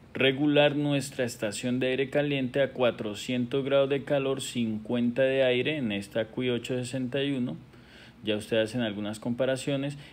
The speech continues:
Y la técnica es tocar donde incrustan las antenas ahí cerca a la memoria. Esta es una técnica muy efectiva para los compañeros que están iniciando. No cometan errores dañando pad, ya sea en la memoria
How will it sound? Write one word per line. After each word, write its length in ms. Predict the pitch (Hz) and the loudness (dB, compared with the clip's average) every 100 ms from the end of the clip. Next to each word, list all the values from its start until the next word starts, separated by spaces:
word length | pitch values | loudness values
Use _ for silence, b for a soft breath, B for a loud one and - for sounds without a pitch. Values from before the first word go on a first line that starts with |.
| B | B
Y 100 | 151 | 4
la 180 | 180 170 | 4 4
técnica 500 | 190 185 185 180 151 | 2 2 0 2 0
es 220 | 143 - | 0 2
tocar 560 | 170 160 - 180 175 | 2 2 0 2 2
donde 260 | 151 165 143 | 0 0 2
incrustan 640 | 123 117 120 127 - 143 | 2 0 -2 -4 -2 0
las 220 | 147 123 | 0 0
antenas 480 | 120 104 120 120 123 | -2 -4 -2 -2 0
ahí 160 | 123 107 | -2 -4
cerca 400 | - 127 117 131 | -2 -2 -2 -2
a 40 | |
la 120 | 120 | -2
memoria. 580 | 113 110 113 143 135 107 - B B - | -2 0 2 2 2 -2 -8 B B -4
Esta 200 | 123 160 | 0 2
es 60 | |
una 240 | 165 165 160 | 4 2 4
técnica 460 | 165 170 170 151 | 4 4 2 2
muy 460 | 123 131 170 180 170 | 4 4 4 4 4
efectiva 520 | 165 143 113 147 147 | 2 0 0 4 4
para 220 | 147 147 | 4 4
los 160 | 131 117 | 4 0
compañeros 480 | - 113 113 113 123 | -2 0 2 0 0
que 120 | 127 | -4
están 240 | 120 120 | -2 -2
iniciando. 640 | 131 147 143 160 147 143 139 | 0 -2 -2 0 2 2 2
No 180 | 123 | 0
cometan 480 | 117 127 127 120 135 | 0 -2 -2 0 0
errores 400 | 123 110 113 117 | 2 2 2 2
dañando 500 | 120 113 104 107 113 | 2 0 0 0 -2
pad, 300 | 110 120 107 101 - | 0 2 2 0 -8
ya 220 | 107 104 | -2 -2
sea 220 | 98 117 | 0 -2
en 80 | 110 | 0
la 100 | 101 | 0
memoria 680 | 98 101 127 160 170 170 | -2 0 2 4 4 2